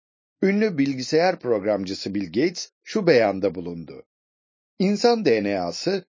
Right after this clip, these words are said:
bir bilgisayar programı gibidir. Ama şimdiye kadar yaratılmış olan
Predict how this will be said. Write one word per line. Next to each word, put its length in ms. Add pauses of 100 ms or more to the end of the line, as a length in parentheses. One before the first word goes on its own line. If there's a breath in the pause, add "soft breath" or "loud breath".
(200)
bir 260
bilgisayar 640
programı 460
gibidir. 520 (340)
Ama 200
şimdiye 380
kadar 280
yaratılmış 640
olan 320